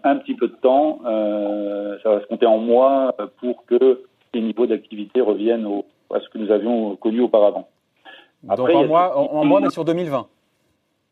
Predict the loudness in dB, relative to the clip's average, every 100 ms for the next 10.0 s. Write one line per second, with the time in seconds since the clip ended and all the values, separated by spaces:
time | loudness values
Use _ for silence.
0 | _ _ -6 -6 -4 -10 -12 _ _ _
1 | _ _ -2 0 0 0 0 -2 -2 -2
2 | 0 0 0 0 0 2 0 0 -2 -2
3 | -2 -2 0 0 2 0 0 -4 -4 -6
4 | 0 2 4 4 4 4 2 -2 -4 -4
5 | 0 0 0 -2 -2 -6 -6 -4 -4 0
6 | 2 0 0 -2 0 2 0 0 _ _
7 | _ _ -4 -2 -4 -4 0 2 2 2
8 | 0 -2 -4 -6 -2 2 4 4 4 4
9 | 2 2 0 0 0 -2 -4 -8 -4 -4